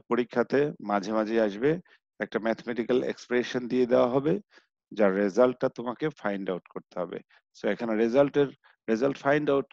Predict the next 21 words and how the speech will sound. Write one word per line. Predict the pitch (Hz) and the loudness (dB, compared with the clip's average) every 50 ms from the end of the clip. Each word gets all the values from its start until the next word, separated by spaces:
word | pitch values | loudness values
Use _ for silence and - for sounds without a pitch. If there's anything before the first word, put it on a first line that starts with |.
| - | -2
করার | - 120 120 113 104 - | 0 2 2 2 0 -2
ক্ষেত্রে | 120 110 _ - - 120 139 147 _ _ _ _ _ _ _ _ - 110 117 | -4 -4 _ 0 0 0 0 -2 _ _ _ _ _ _ _ _ -6 -2 2
মডুলার, | 131 143 151 147 156 135 110 87 73 - - - - _ _ _ _ _ _ _ _ _ _ _ _ _ _ _ - | 2 4 4 4 4 4 2 0 -2 -6 -14 -20 -20 _ _ _ _ _ _ _ _ _ _ _ _ _ _ _ -12
that | 101 90 - | -12 -12 -10
means | - 104 - - - 107 110 | -12 -14 -14 -12 -8 -4 -2
মডুলাস | 127 143 147 165 170 160 151 151 139 - - - _ _ - - | 0 2 4 4 6 6 6 4 4 0 -12 -20 _ _ -18 -12
সিম্বলটা | - 123 117 110 117 110 - - 135 156 170 175 _ _ _ _ _ _ _ - 151 | -8 -8 -6 -4 -6 -6 -2 -2 -2 -2 -2 -6 _ _ _ _ _ _ _ -6 -6
বিশেষ | 156 143 - 151 147 127 113 107 104 | -6 -4 -2 -2 -2 -2 -4 -4 -4
গুরুত্ব | 107 104 95 _ - 110 95 101 | -4 -4 -4 _ -10 -8 -6 -6
বহন | 90 87 85 87 - - | -6 -6 -8 -12 -12 -10
করে। | - 85 78 - _ _ _ _ _ _ _ - - 131 | -10 -10 -10 -10 _ _ _ _ _ _ _ -4 -2 0
এবং | 131 135 143 - - _ _ - 123 | 0 0 -2 -4 -12 _ _ -6 0
rules | 147 165 170 - - 175 | 0 0 0 2 0 -2
of | 175 - - | -2 0 0
precedence | 151 135 - 143 139 143 147 147 139 - - _ _ _ - - | 0 0 0 -2 -4 -4 -4 -4 -8 -14 -20 _ _ _ -12 -4
সেম, | - 113 110 113 120 131 139 147 151 _ _ _ _ _ _ _ _ _ - - | 0 0 0 0 0 -4 -10 -12 -16 _ _ _ _ _ _ _ _ _ -10 -6
আমরা | 107 110 110 110 107 113 - _ _ _ _ _ _ _ - - 104 | -2 2 4 4 4 2 0 _ _ _ _ _ _ _ -14 -6 -4
যেভাবে | 113 107 104 117 113 104 110 110 107 - _ _ _ _ _ _ _ _ _ - - | -4 -2 -2 -2 -2 0 0 -2 -2 -4 _ _ _ _ _ _ _ _ _ -20 -8
সরল | - - 127 127 123 123 127 135 139 117 | -2 2 2 2 2 2 -2 -2 -4 -6
অঙ্ক | 104 104 - - 98 104 | -6 -8 -12 -12 -8 -6
করে | 113 107 | -4 -4